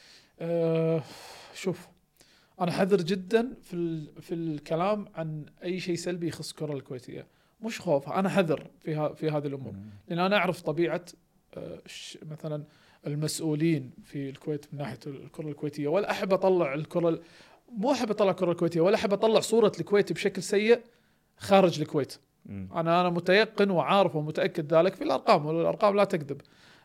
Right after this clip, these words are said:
Speaker 1: أن المتابعين، آه، اللي يتابعون مساعد ولا تحدي ثلاثين في كل جنسيات الوطن العربي، مو، مش، مش بس بالكويت، وهذا نادر عندنا داخل الكويت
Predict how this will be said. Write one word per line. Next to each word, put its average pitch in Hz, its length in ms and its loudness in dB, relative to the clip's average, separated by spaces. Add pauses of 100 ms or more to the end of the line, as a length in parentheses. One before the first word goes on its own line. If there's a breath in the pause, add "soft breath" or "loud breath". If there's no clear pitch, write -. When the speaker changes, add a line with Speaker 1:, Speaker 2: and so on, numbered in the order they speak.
Speaker 1:
أن 160 200 -2
المتابعين، 170 800 2 (100)
آه، 147 500 -4
اللي 147 120 -4
يتابعون 156 480 2
مساعد 156 440 2
ولا 139 140 2
تحدي 143 360 -6
ثلاثين 151 480 -2 (440 soft breath)
في 170 120 -2
كل 175 460 -4 (200)
جنسيات 156 400 -4
الوطن 143 220 -10
العربي، 135 400 -12 (100)
مو، 170 120 -2 (160)
مش، 170 220 -6
مش 160 360 -8
بس - 140 -10
بالكويت، 147 400 -10
وهذا 170 220 4
نادر 156 300 2
عندنا 135 280 -10
داخل 139 280 -12
الكويت - 280 -12